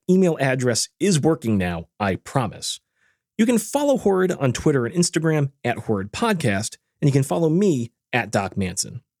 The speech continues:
If you've enjoyed this podcast, consider taking two minutes of your time to tell two of your friends about Horrid. If you'd like to hear more about the history of horror, be sure to subscribe to Horrid through your favorite podcast app.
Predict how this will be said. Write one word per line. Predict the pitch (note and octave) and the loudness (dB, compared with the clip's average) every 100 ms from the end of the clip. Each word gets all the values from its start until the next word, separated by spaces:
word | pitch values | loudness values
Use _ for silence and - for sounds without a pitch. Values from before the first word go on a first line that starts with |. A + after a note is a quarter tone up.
| _ _ _ _ _ - | _ _ _ _ _ 0
If | F3 | 2
you've | G3 | 4
enjoyed | D#3 C#3+ C3 B3 G#3+ | 2 2 0 0 -2
this | G#2 | -8
podcast, | - G2 F#2 - E2 A2+ - _ - | -8 -10 -10 -8 -8 -8 -14 _ -4
consider | A3+ C#4+ C#4+ | -2 -2 -2
taking | A3 F3 C3 | 0 0 0
two | - C4 | -2 -2
minutes | A3+ A3 | 0 -2
of | G#3 | -2
your | G#3+ | -2
time | - A2+ A2+ | 0 -2 -2
to | |
tell | A2 A#2+ G#2 | -2 -2 -2
two | - A3+ | 0 0
of | G3+ | 2
your | E3+ | 0
friends | E3+ A#2 F#2 G2 - | 0 0 -2 -4 -4
about | G2+ F#2 - | -4 -2 -2
Horrid. | C#3 A1+ A#1+ - _ _ _ _ - | -2 -4 -12 -18 _ _ _ _ 0
If | |
you'd | C3+ C3 | 2 2
like | D#3 | 0
to | C#3+ | -2
hear | B2+ A2+ | 0 0
more | D3+ C#4+ | 2 0
about | C3 G2 | -2 -4
the | G#2+ | -4
history | A2+ - F2 | -6 -6 -8
of | G2 | -6
horror, | F#2 D#2+ A2+ _ _ _ | -6 -6 -8 _ _ _
be | D#3 | 0
sure | D3 D4 | 2 2
to | D4 | 0
subscribe | - F#3+ - G3+ B3 B3+ | 0 -2 -2 0 0 0
to | B2 | 0
Horrid | A2+ G2+ G#2+ | 0 -2 -4
through | C#3+ | -4
your | F3 | -4
favorite | - F#3+ F3 F#3+ - | 0 2 4 2 -2
podcast | B2 A2+ - A2 G2+ - | -2 -2 0 -2 -2 -8
app. | F2 - | -10 -12